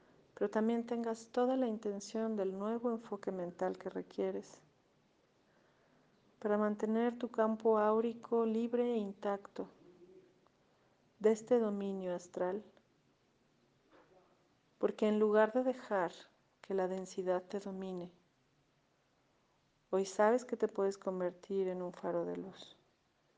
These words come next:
porque estás decidido a dejar de evitar errores,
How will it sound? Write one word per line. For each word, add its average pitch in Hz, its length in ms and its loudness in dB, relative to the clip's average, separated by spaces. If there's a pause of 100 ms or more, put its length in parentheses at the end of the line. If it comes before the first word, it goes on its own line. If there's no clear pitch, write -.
(920)
porque 202 220 -2
estás 220 320 6
decidido 226 640 2
a 220 80 2
dejar 196 440 -2
de 208 180 -2
evitar 185 420 -2
errores, 185 720 -2